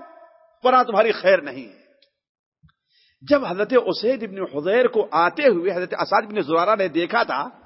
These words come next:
تو حضرت مصعب بن عمیر سے کہا تھا کہ دیکھو یہ اپنی قوم کا سردار ہے،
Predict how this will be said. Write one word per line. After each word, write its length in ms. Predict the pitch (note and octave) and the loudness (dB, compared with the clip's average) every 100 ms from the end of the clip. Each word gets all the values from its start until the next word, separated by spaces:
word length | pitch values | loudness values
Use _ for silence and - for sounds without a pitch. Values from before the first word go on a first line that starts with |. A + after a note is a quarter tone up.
| _ _ _ _ _ | _ _ _ _ _
تو 80 | F#3 | -2
حضرت 400 | G3 C#4+ B3+ - F3+ - | 2 2 2 -2 -12 -12
مصعب 420 | - G3+ G#3+ A3+ B3 | -10 -6 -2 0 0
بن 140 | A3+ | -2
عمیر 320 | G3+ F#3 A3+ | -2 0 0
سے 140 | A3 G#3+ | 0 -4
کہا 220 | D#3+ G#3+ | -6 -8
تھا 120 | A3 | -6
کہ 120 | G#3 | -8
دیکھو 380 | D3 E3 - E3 C#3+ - | -4 -4 -4 -8 -10 -10
یہ 180 | D3+ A#3 - | -4 -4 -4
اپنی 260 | D#3 F3+ | -8 -8
قوم 300 | D#3+ - F#3 | -8 -6 -6
کا 140 | F3 G3 | -4 -4
سردار 420 | C#3+ C3 C3 B2 | -4 -4 -4 -6
ہے، 140 | - | -10